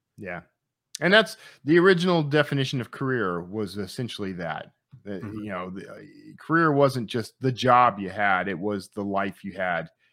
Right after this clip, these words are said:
Speaker 1: centered around that job. That's why you had, like, career farmers and ranchers and, you
Speaker 2: Sure.
Speaker 1: know, whatever. Um, so yeah, that's what I am. I'm the novelist. That's how I bill myself, you know. I'm, I'm gonna write books, and, uh,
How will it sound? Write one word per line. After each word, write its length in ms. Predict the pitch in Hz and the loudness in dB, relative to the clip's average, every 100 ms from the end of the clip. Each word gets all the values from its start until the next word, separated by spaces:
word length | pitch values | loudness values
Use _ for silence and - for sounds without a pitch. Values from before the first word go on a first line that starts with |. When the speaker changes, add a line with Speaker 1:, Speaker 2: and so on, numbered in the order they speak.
| _ _ - | _ _ -8
Speaker 1:
centered 400 | - 147 123 107 | -2 0 0 -2
around 280 | 98 98 95 | 0 -2 -2
that 120 | 82 | -4
job. 240 | 87 82 | -2 0
That's 160 | 104 113 | 0 0
why 120 | 104 | -2
you 120 | 101 | -2
had, 320 | 98 92 87 | -2 -2 -4
like, 180 | 82 82 | -6 -10
career 440 | - 113 101 92 90 | -8 -6 -2 -4 -4
farmers 640 | 104 90 90 85 87 87 | -6 -4 -4 -6 -6 -8
and 340 | 85 85 87 _ _ 113 | -8 -8 -10 _ _ -12
ranchers 600 | 90 90 - 87 87 82 | -10 -10 -10 -8 -8 -10
and, 160 | 82 85 | -14 -16
you 60 | _ _ _ _ _ _ | _ _ _ _ _ _
Speaker 2:
Sure. 200 | - 78 | -10 -8
Speaker 1:
know, 180 | 76 80 | -8 -10
whatever. 640 | - 87 98 87 78 - | -10 -4 -2 0 -2 0
Um, 480 | 98 92 87 87 85 - _ - | 2 2 2 0 -4 -10 _ -12
so 220 | - 90 | -6 -4
yeah, 280 | 95 82 80 | -2 -2 2
that's 300 | 156 160 160 | 4 4 6
what 160 | 147 | 6
I 220 | 95 131 120 | 6 4 2
am. 280 | 95 87 | 0 0
I'm 260 | 107 131 127 | 2 2 4
the 120 | 135 | 4
novelist. 640 | 135 127 120 101 82 - | 6 6 4 2 -6 -6
That's 220 | 101 92 101 | -6 -4 -2
how 100 | 95 | -2
I 300 | 90 90 87 _ 104 | -2 -4 -10 _ -6
bill 200 | 101 87 | -4 -4
myself, 460 | 85 80 - - _ | -6 -10 -16 -20 _
you 100 | 87 | -16
know. 200 | 85 104 | -12 -6
I'm, 180 | 104 117 | -2 -2
I'm 220 | 104 120 | -2 -2
gonna 220 | 123 120 117 | 0 0 4
write 320 | 107 107 - | 4 2 0
books, 360 | 95 - - - | -4 -6 -12 -16
and, 200 | 92 92 | -14 -6
uh, 220 | 90 85 | -2 -2